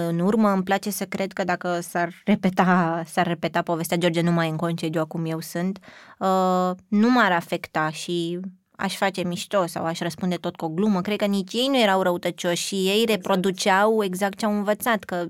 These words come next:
Speaker 1: nu-i normal ca un bebeluș să stea cu tata și mama să se ducă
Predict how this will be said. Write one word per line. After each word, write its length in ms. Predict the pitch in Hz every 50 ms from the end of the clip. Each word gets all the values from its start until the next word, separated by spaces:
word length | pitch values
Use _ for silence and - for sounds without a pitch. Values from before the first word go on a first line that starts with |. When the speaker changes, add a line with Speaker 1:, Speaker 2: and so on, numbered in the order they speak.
| - _ _
Speaker 1:
nu-i 160 | - 196 208
normal 480 | 202 202 196 190 185 185 185 190 208 196
ca 160 | - 196 185
un 420 | 180 175 175 170 170 170 180 180 180
bebeluș 520 | 175 185 175 180 170 160 175 202 220 214
să 320 | - - - 190 185 180 185
stea 200 | 180 - - 185
cu 120 | 185 185
tata 320 | 180 - 170 175 180 190 190
și 140 | 185 - 180
mama 240 | 170 170 170 175 175
să 140 | 175 - 165
se 140 | - -
ducă 300 | 160 165 180 180 175 170